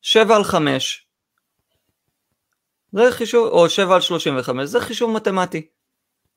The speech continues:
גם עכשיו כולם עושים מתמטיקות, גם במשרד הבריאות, גם ב-, אה, משרד האוצר. אבל חינוך זה לא מתמטיקה. אי אפשר לעשות מתמטיקות בעולם של חינוך, כי יש לך ילד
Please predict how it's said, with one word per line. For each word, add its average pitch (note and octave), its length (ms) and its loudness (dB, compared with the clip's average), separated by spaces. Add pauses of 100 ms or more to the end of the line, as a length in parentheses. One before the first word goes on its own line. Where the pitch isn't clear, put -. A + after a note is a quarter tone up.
(540)
גם G3+ 200 4
עכשיו A3 300 0
כולם F#3+ 260 2
עושים E3+ 260 -4
מתמטיקות, D3 800 -4 (160)
גם F3 220 4
במשרד E3 440 0
הבריאות, F3 540 2 (580)
גם E3+ 340 2
ב-, E3 40 0 (880)
אה, B2+ 360 -2
משרד D#3 400 0
האוצר. D3+ 600 4 (1400)
אבל D#3+ 160 0
חינוך G3+ 400 0
זה G#3+ 100 2
לא G#3+ 140 0
מתמטיקה. G#3+ 580 -6 (1080)
אי A3 100 0
אפשר C4 240 2
לעשות D3+ 360 2
מתמטיקות B2+ 680 -6
בעולם B2 280 0
של B2+ 140 -6
חינוך, B2+ 400 -6
כי E3 80 -2
יש G3+ 140 -2
לך - 140 -4
ילד A#2+ 400 4